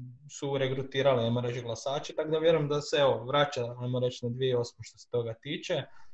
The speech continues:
Što se tiče mailova, da, isto tako bit će zanimljivo, ali meni je zanimljivo isto na njihovim svim web stranicama kad pogledaš od svih kandidata u Americi, svi oni traže nekakve mail liste, ostavite svoj mail,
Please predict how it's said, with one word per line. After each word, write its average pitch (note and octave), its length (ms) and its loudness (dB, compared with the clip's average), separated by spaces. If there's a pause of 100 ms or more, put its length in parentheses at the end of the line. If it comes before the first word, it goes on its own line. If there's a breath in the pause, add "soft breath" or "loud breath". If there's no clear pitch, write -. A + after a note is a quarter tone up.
Što C#3 140 -8
se C3+ 100 -8
tiče D#3+ 240 -2
mailova, C#3 420 6
da, C3 180 4
isto C3 240 -4
tako B2+ 200 0
bit B2+ 140 -8
će B2 120 -10
zanimljivo, C3+ 460 2
ali D3 260 6
meni E3 220 6
je D#3 60 6
zanimljivo D#3+ 360 2
isto D#3+ 220 0
na D3+ 100 2
njihovim D#3+ 320 2
svim D#3+ 240 -2
web D3+ 140 4
stranicama C#3 680 -2
kad B2 180 -4
pogledaš C3+ 560 2 (320)
od C3 140 -4
svih D3+ 180 -2
kandidata C3 640 -2 (320)
u B2 380 -6
Americi, C3 520 0
svi C#3 200 -6
oni C3 200 -2
traže B2 320 0
nekakve A#2+ 400 -6
mail A#2 300 -2
liste, A#2 380 -6
ostavite A2+ 520 -6
svoj A#2 280 -8
mail, A#2 260 -4